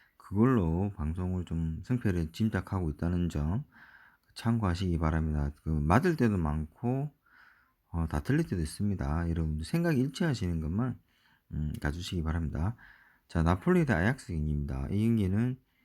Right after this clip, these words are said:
음, 전적으로 나폴리가 다 이긴다고 볼 수도 있는 경기인데,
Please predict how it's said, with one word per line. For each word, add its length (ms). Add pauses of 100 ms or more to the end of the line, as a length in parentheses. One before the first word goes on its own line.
(420)
음, 220
전적으로 480
나폴리가 960
다 320
이긴다고 560
볼 160
수도 160
있는 240
경기인데, 640